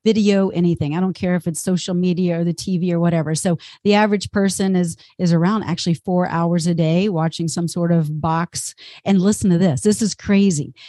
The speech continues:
So you figure that out, it's almost twelve years of your life gone. So if you're seventy years old, you've really only lived fifty-eight years. I mean, if you think about that, it makes me wanna vomit. So anyway, there's a little, um, nugget of information for you. So I'm glad you turned off those Netflix.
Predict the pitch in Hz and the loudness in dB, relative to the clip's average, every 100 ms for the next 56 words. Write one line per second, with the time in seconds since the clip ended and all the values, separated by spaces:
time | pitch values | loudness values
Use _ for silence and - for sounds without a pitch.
0 | - - 226 202 196 185 - 233 247 226 | -20 -4 2 2 2 -2 0 -2 2 2
1 | 196 185 214 - _ _ 220 240 214 185 | 2 0 0 -6 _ _ -4 0 0 0
2 | - - 240 240 262 254 196 185 226 254 | -4 -4 0 2 2 0 -4 -2 0 2
3 | 247 214 185 190 190 208 190 - 175 180 | 0 0 -2 -2 -2 0 -2 -4 -6 -2
4 | 196 214 170 90 135 _ _ - 214 190 | 0 0 -2 -4 -12 _ _ -2 0 2
5 | 196 175 220 277 - 233 233 247 233 233 | 0 0 0 0 0 0 0 0 0 0
6 | 220 - 190 214 226 214 202 247 254 240 | -2 -2 -2 -2 0 -2 0 0 0 0
7 | 214 208 202 - 208 202 185 170 180 131 | 0 0 0 -2 -2 0 -2 0 -2 -2
8 | 117 - 214 214 320 320 277 269 269 269 | -4 0 2 2 0 0 -2 -2 -4 -4
9 | 277 226 233 240 208 175 147 160 170 156 | -4 -2 -2 -2 0 0 0 -2 -2 -2
10 | - - - 240 233 165 151 - 214 214 | -6 -16 -4 0 2 2 -2 -2 0 2
11 | 208 208 190 185 - 175 165 170 - 185 | 2 4 2 0 0 2 2 -2 -2 0
12 | 185 180 175 175 160 170 165 160 170 170 | 2 4 2 2 0 0 0 0 -2 -2
13 | 165 175 226 214 220 220 214 208 226 202 | -2 0 0 0 2 0 0 -2 -2 0
14 | 202 202 185 190 190 - 190 - - | -2 -2 0 0 -2 -4 -8 -8 -12